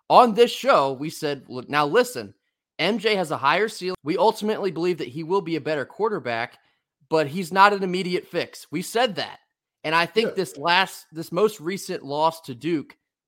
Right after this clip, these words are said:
Speaker 1: that was your shining example of M J can't solve everything. He needs
Speaker 2: Yeah, yeah.
Speaker 1: everyone else to pull their weight just as much as he is in order for this offense to work. So I'm gonna
Speaker 2: Slapping
Speaker 1: give them a
Speaker 2: Flex Seal,
Speaker 1: C plus.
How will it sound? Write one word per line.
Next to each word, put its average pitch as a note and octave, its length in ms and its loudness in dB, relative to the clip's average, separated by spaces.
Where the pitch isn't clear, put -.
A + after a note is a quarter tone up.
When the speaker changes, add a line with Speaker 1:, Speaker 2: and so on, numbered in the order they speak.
Speaker 1:
that D#3 240 2
was D#3 200 -6
your D3 100 -6
shining D3 480 -2
example B2+ 720 -8
of C3 180 -6
M D3 180 -2
J C3+ 200 -4
can't C#3 340 -8
solve A#2+ 320 -6
everything. G#2+ 480 -14
He D#3+ 160 -6
needs E3 320 0
Speaker 2:
Yeah, - 380 -10
yeah. - 100 -14
Speaker 1:
everyone F3 400 0
else E3 260 2
to - 80 -14
pull D#3 240 -2
their C#3+ 160 -2
weight C3 300 -6
just C#3+ 320 -8
as C3+ 100 -10
much C#3 220 -6
as A#2 120 -16
he D3 240 -10
is A2 260 -8
in C3 120 -6
order C3+ 200 -4
for A#2+ 120 -14
this B2 180 -10
offense A#2 400 -6
to A2 100 -12
work. G#2+ 300 -8
So A2 300 -6
I'm D3+ 100 6
gonna G3+ 140 4
Speaker 2:
Slapping F#3+ 100 2
Speaker 1:
give G3+ 120 2
them F#3 80 2
a G3+ 40 2
Speaker 2:
Flex D3+ 160 -2
Seal, C#3 260 -2
Speaker 1:
C A2+ 60 -4
plus. B2+ 420 -4